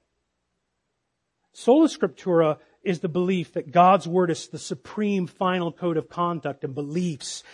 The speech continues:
and, and opinions and creeds and confessions, the supreme and final. There's not an authority above the Bible or parallel to it,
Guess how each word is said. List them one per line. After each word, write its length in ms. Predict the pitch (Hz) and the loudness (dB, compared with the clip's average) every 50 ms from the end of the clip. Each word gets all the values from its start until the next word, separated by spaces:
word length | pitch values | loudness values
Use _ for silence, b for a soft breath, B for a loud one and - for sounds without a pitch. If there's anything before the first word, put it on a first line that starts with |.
| B B B | B B B
and, 160 | 156 165 - | -4 -2 -2
and 120 | 170 160 160 | -2 -2 -4
opinions 520 | 156 - - 202 202 196 180 170 151 - | -4 -2 -2 0 0 2 2 0 0 -2
and 160 | 156 147 139 - | -4 -6 -8 -8
creeds 380 | - - 214 208 180 170 135 | -6 -4 -2 -2 -2 -4 -4
and 160 | 156 151 147 | -6 -6 -6
confessions, 600 | - 160 143 - - 175 156 - - 185 151 131 B B B B B - | -8 -10 -6 -2 0 0 0 0 -2 -4 -4 -6 B B B B B -4
the 80 | 208 | -4
supreme 640 | - - 175 - - - - 233 240 233 220 196 175 | -4 -4 -8 -10 -8 -4 2 4 4 6 4 4 2
and 120 | 151 139 | 0 -2
final. 540 | - - 196 202 214 214 202 175 127 110 - b b b b b b - | -2 2 4 6 6 6 4 4 0 -4 -8 b b b b b b 2
There's 180 | 202 185 - | 2 4 6
not 200 | 208 214 262 302 | 8 8 8 8
an 80 | 277 269 | 8 6
authority 540 | 220 - - 262 247 240 233 202 190 175 B B B | 4 4 4 6 8 8 8 8 6 2 B B B
above 380 | 170 135 - 185 226 262 196 - | 0 4 8 8 8 8 8 4
the 80 | 262 | 8
Bible 480 | 175 247 247 254 254 254 269 262 240 B B B | 10 12 12 12 12 8 6 4 4 B B B
or 80 | 208 | 4
parallel 540 | 185 - - - 247 240 214 214 196 185 175 | 4 4 4 6 8 8 8 8 8 6 4
to 240 | - - - 302 269 | 4 4 8 8 8
it, 120 | 190 185 | 8 8